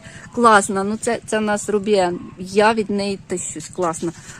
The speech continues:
А це в нас оця рожева, ем,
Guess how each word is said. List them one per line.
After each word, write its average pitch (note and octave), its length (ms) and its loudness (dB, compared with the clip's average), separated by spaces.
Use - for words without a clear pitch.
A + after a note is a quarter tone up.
А F3 160 0
це A#3+ 380 0
в B3 80 -4
нас A3 440 -4
оця G3 340 -4
рожева, G3 760 -2
ем, F3 300 0